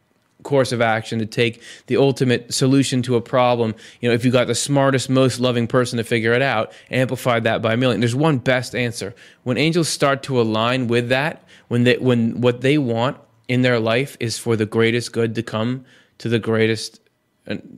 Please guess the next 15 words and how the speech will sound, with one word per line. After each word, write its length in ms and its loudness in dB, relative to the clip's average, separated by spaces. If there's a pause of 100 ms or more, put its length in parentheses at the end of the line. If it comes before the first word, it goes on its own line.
(120)
to, 220 0
to 200 0
not 240 0
just 140 -8
the 80 -6
greatest 300 -2
number 100 -2
of 80 -4
people, 160 -6
but 160 -6
to 100 -10
the 140 -4
whole 320 -4
human 220 -2
race, 360 -6